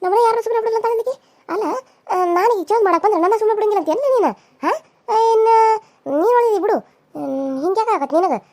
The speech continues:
ಹ್ಮ್, ನಿನಗ ತೈತ ಗೀತ ಕಟ್ಸ್ಕೊಂಡ್ ಬರ್ತೀನಿ ತಡಿ. ಹಾ, ಏನ್ ಆಗಂಗಿಲ್ಲ. ಹಾ, ನನಗ ಯಾಮ್ ದೇವ್ ಬಂದ ಮೈ ಮೇಲೆ ಹಾಕೊಂಡೈತಿ ಏನು? ಅದಕ್ಕೆ ಇಂಥ ಪೈ ಮಾಡಾತಿದ್ದಿ.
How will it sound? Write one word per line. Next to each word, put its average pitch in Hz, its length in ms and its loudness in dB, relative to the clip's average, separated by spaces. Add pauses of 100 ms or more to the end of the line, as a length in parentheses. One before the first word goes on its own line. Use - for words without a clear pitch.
(220)
ಹ್ಮ್, 302 360 0 (200)
ನಿನಗ 277 160 -2 (100)
ತೈತ 320 240 -2
ಗೀತ 311 120 -4
ಕಟ್ಸ್ಕೊಂಡ್ 330 320 -4
ಬರ್ತೀನಿ 302 200 -4
ತಡಿ. 311 80 -2 (320)
ಹಾ, 262 260 -2
ಏನ್ 277 320 0
ಆಗಂಗಿಲ್ಲ. 247 320 -4
ಹಾ, 220 560 -6 (320)
ನನಗ 226 280 -6
ಯಾಮ್ 240 280 -4
ದೇವ್ 240 160 0
ಬಂದ 262 240 -2
ಮೈ 262 120 -2
ಮೇಲೆ 262 140 -2
ಹಾಕೊಂಡೈತಿ 254 300 -4
ಏನು? 294 160 0
ಅದಕ್ಕೆ - 440 -10
ಇಂಥ 240 80 -4
ಪೈ 254 160 -2
ಮಾಡಾತಿದ್ದಿ. 262 340 -4